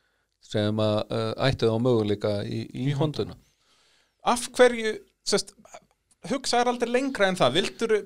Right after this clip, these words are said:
Speaker 2: ekki taka forvildarafslaginn og, og þú veist, svona fyrst og varst byrjaðar að pæla í einhverjum öðrum bíl og, og að bara
Speaker 1: Nei,
Speaker 2: taka þetta alla
Speaker 1: það,
Speaker 2: leið?
Speaker 1: það kom aldrei
Speaker 2: Aldrei til greina.
Speaker 1: í, í pælingarnar þannig séð, sko.
Speaker 2: Nei.
Speaker 1: Þó að þessi Peugeot hafi nú kostað bara mjög svipað eins og Subaru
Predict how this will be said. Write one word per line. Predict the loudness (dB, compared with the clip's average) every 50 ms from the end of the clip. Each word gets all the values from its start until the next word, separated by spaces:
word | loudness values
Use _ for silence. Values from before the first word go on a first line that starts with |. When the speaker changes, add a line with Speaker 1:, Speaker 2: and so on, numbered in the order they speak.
| -6 -16 _ 0
Speaker 2:
ekki | 0 0 0 -2 -8 -2
taka | 0 0 0 2 0 0 2
forvildarafslaginn | 4 2 2 2 0 0 0 -2 0 4 4 4 6 6 4 2 2 0
og, | 2 2 4 4 2 2 0
og | -2 -2
þú | -2 -4
veist, | -2 -2
svona | -2 -2 0 0
fyrst | 0 0 0 0
og | 0 2
varst | 2 2 0 -2
byrjaðar | -2 0 2 2 2 2
að | 2 0
pæla | 0 0 0
í | -2
einhverjum | -2 0 0 0 0 0
öðrum | 0 -4 -4 -4
bíl | -4 -4 -4 -2 -2
og, | 0 0 0 0 0
og | -2 -2
að | -2 -2 -6 _ _ _ _ _ -2
bara | 0 4
Speaker 1:
Nei, | 4
Speaker 2:
taka | 4 4 4 2
þetta | 0 0
alla | 0 0
Speaker 1:
það, | 0 -2
Speaker 2:
leið? | -4 -4 -10 _
Speaker 1:
það | -8 -6 -6 -6 0
kom | 0 2 2 2
aldrei | 2 0 -2 -4 -4 -4 -4 -4 -6 -10 -18 -20 -10 _
Speaker 2:
Aldrei | -4 -4 -2 -4 -6
til | -6 -6 -4
greina. | -4 -2 -2 -2 -2
Speaker 1:
í, | -4 -6 -6
í | -6
pælingarnar | -6 -4 -4 -2 -2 -2 -2 -4 -4 -4 -6 -4
þannig | -4 -4 -4 -2 -2 -2
séð, | -2 -4 -6 -6
sko. | -6 -8 -8
Speaker 2:
Nei. | -8 -12 -14 _ _ _ _ _ _ _ _
Speaker 1:
Þó | 4 4 6 6
að | 6 6 4 2 -2 -6 -14
þessi | -14 -8 0 0 0 0 2
Peugeot | 0 -2 -2 0 -2 -2 -2 0
hafi | -2 -2 -2
nú | -4 -2
kostað | 0 0 0 2 0 0 0 0
bara | 0 -2 -2
mjög | -2 -2 -2 -2
svipað | -2 -4 -4 -2 -2 -2 -2 -2 -4
eins | -4 -6 -6 -4
og | -4 -2 -2 -4 -6 -8 -8
Subaru | -6 -6 -4 -2 -2 -2 0